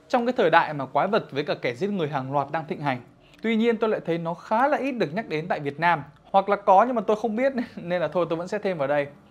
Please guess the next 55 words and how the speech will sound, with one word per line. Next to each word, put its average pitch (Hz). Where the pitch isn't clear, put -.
Sẵn 254
tiện 240
đang 190
nói 165
về 185
các 208
phim 180
Tây 180
Ban 175
Nha 180
thì 147
tôi 143
sẽ 175
nhắc 196
tới 135
hai 185
phim 185
Tây 170
Ban 160
Nha 170
để 139
mở 127
đầu 139
cho 165
các 208
phim 190
không 208
nói 156
tiếng 160
Anh. 185
Đầu 190
tiên 247
là 208
The 151
Orphanage 202
năm 175
hai 180
không 175
lẻ 131
bảy 131
của 117
đạo 117
diễn 160
J 156
R 147
Bayona 165
và 135
bộ 135
phim 160
thứ 139
hai 165
là 117
The 120
Devil 139
Backbone 170